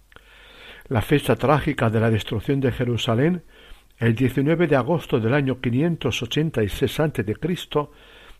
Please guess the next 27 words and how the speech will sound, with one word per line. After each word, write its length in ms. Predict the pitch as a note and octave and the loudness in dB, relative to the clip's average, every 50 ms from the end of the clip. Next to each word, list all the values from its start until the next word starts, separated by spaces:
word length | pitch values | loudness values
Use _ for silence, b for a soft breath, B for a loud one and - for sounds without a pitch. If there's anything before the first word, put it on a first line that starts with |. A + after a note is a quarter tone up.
| B - | B -8
divide 440 | G#2+ B2 C#3+ D#3 F#3+ F#3+ E3 F#3 D#3+ | -2 -2 0 2 2 4 4 4 4
las 180 | D3 C3 A2+ A#2 | 4 4 2 2
dos 220 | E3+ D3+ - - | 0 -2 -2 -2
etapas 440 | B2+ - - D#3 D#3 - C#3+ B2+ A#2 | -4 -2 -2 -2 -2 0 0 0 0
de 120 | B2+ B2+ | 0 -2
su 180 | G#2+ - C#3+ C3 | -2 0 0 0
actividad 560 | B2 - - C3 A2+ A#2 A#2 C3 C#3+ C#3 - | -2 -2 -2 -2 0 0 2 0 0 -2 -2
profética 680 | - A#2+ A2 - - D3+ D3 - C#3 B2+ - C3 A#2+ | -4 -6 -4 0 0 0 0 0 -6 -4 -2 -2 -2
y 60 | B2+ | -2
caracteriza 720 | A#2+ - C3 A#2+ B2 A#2 A#2 - C3 B2 F#3+ F3 - - C3 | -4 -4 -4 -2 -2 -2 -4 -4 -4 -2 -2 -4 0 0 0
el 160 | A#2 A2+ A2 | 0 0 0
doble 340 | A2+ F3 F3 D3+ E3 E3 E3 | 0 0 0 0 -2 -4 -2
carácter 540 | - A2 A2 C3 D3 C3+ - - C#3 A#2 A2+ | -2 -2 -2 -2 -4 -4 -6 -4 -4 -4 -4
de 80 | A#2+ | -4
su 160 | A2+ - D3 | -4 -4 -4
mensaje, 720 | C3 B2+ C#3 B2 - - - F#2 D#2+ - - - E2+ E2 _ _ _ _ _ b b b b b b b b b b b | -2 -2 -2 -4 -4 -2 -4 -4 -4 -4 -10 -14 -14 -16 _ _ _ _ _ b b b b b b b b b b b
denuncia 760 | b A#2+ G#2+ A2 A2+ D3 E3+ E3+ - - - D#3+ D3+ D3+ - - | b -2 0 2 2 2 2 0 -2 -2 0 0 0 0 -2 -6
y 100 | - B2+ | -2 -2
esperanza. 680 | B2 B2 - - - B2+ F2+ F2 F#2 F#2+ - - - - - _ _ _ _ _ _ _ _ _ _ - | -2 -2 -2 -2 -2 -2 -2 -2 -6 -8 -12 -14 -20 -20 -20 _ _ _ _ _ _ _ _ _ _ -8
<clears throat> 80 | - - - - - - - _ - - _ _ _ _ _ _ _ _ _ _ _ _ _ _ - - _ - - B B B B B B B B B B B B - | -8 -8 -8 -12 -14 -18 -20 _ -20 -20 _ _ _ _ _ _ _ _ _ _ _ _ _ _ -20 -20 _ -20 -20 B B B B B B B B B B B B 0
Primero 440 | - C#3 C#3+ D#3 F#3+ G3 G3 F3+ - | 2 4 6 6 6 6 4 4 4
canta 340 | F#3 F3+ F#3+ F3 - F3 D#3 | 4 4 4 4 4 4 4
la 100 | D3 C3+ | 6 6
verdad 360 | B2+ C3+ B2+ A#2+ D#3+ E3 - - - | 4 4 2 4 2 0 0 -2 -8
cruda 300 | - F3 E3 D3 D3+ B2+ | -6 -4 -2 0 0 0
al 100 | A2 - | 0 -2
pueblo, 560 | - - D#3+ D3+ B2 F#2+ F2+ E2+ E2+ F#2+ | -4 -4 -4 -4 -2 -2 -4 -6 -6 -10